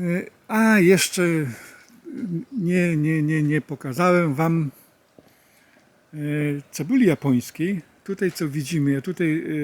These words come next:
e, co przygotowałem te jedno poletko i na następny rok.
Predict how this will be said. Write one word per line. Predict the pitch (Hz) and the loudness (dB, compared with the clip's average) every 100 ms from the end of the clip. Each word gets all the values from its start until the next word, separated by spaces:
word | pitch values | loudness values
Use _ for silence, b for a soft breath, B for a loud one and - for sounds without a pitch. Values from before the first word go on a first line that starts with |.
| 143 139 | -2 -4
e, | 135 _ _ _ _ _ | -6 _ _ _ _ _
co | 156 | -20
przygotowałem | - 139 143 151 160 151 139 | -16 -14 -8 -6 -4 -4 -4
te | 151 131 131 _ _ b b b - | -6 -6 -6 _ _ b b b -10
jedno | 156 139 139 | -6 -4 -4
poletko | 151 143 - - 196 247 _ b b - | -2 -2 -4 -6 -6 -6 _ b b -14
i | - _ _ _ _ - _ _ _ _ _ | -14 _ _ _ _ -20 _ _ _ _ _
na | 151 | -6
następny | 147 - 190 - 151 | -6 -4 -6 0 0
rok. | 143 170 - | 2 0 -2